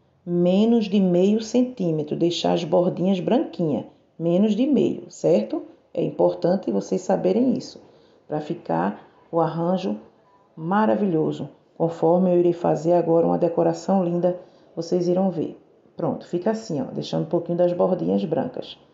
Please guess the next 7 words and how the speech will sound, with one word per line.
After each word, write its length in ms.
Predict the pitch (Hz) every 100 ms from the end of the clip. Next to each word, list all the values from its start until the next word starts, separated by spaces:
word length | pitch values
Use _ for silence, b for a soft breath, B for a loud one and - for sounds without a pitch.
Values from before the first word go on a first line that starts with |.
| _ _ _ _ _ _ _
certo? 400 | - 156 190 180
Agora 220 | 170 170
eu 40 |
vou 100 | 165
cortar 320 | - 165 - 147
a 20 |
folhagem, 840 | - 185 160 139 139 160 214